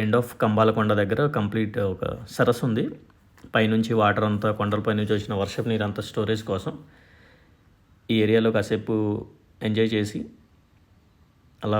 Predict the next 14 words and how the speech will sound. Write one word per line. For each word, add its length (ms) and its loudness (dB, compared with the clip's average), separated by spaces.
బయటకు 260 -2
వచ్చాం. 260 -4
బయటకు 260 0
వచ్చే 160 -4
దారిలో 300 2
కూడా 160 2
అంతా 240 -2
కూడా 240 0
సిట్అవుట్ 420 0
ప్లేసెస్ 440 -2
కానీ 200 -2
కంప్లీట్ 380 -4
కన్-, 160 0
ఇది 160 -2